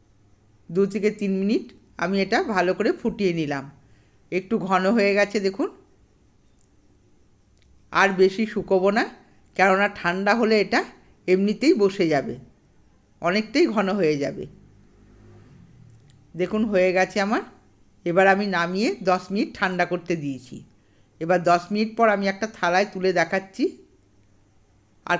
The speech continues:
খেতেও দুর্দান্ত টেস্ট হয় বন্ধুরা, আপনারা একবার বানালে বারবার আপনাদের বানাতে ইচ্ছে করবে। আশা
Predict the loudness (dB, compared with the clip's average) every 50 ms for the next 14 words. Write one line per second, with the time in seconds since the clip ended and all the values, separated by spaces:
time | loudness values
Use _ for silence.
0 | 0 0 0 0 2 2 2 2 2 2 -2 -4 0 2 2 2 2 2 -2 -2
1 | -2 -2 -4 -4 -4 -6 -2 0 0 0 0 -2 -2 -2 -2 -2 -2 -2 -2 -2
2 | -4 -4 -4 -2 -2 -2 -2 0 0 0 -2 -2 -2 -2 0 0 0 2 0 0
3 | 0 0 0 0 -2 -2 -4 -10 -20 -20 -20 -20 -20 -20 -20 _ -4 0 2 4
4 | 4 4 4 4 2 2 0 0 -2 -2 -2 -2 -2 -2 -2 -2 -2 -2 -2 -4
5 | -6 -6 -4 -6 -6 -2 -2 -2 0 0 -2 -2 -4 -8 -16 -20 _ _ _ _
6 | _ _ _ _ _ _ _ _ _ _ _ _ _ _ _ _ _ _ -10 -10
7 | -4 -2 -2